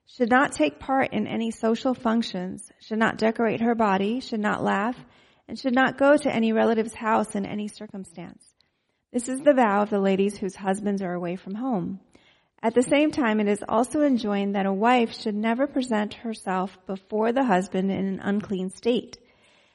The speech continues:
She must decorate herself with ornaments and good dress, and should always be present before the husband in a happy and joyous mood. The queens of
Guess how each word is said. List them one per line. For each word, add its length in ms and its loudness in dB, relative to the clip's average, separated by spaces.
She 160 -4
must 240 4
decorate 480 2
herself 540 -2
with 300 -6
ornaments 680 -6
and 200 -2
good 200 2
dress, 340 0
and 140 0
should 140 2
always 340 4
be 140 -2
present 440 0
before 280 -4
the 100 2
husband 380 0
in 120 -2
a 60 -4
happy 460 -8
and 120 -6
joyous 440 -8
mood. 360 -8
The 100 0
queens 500 4
of 180 -2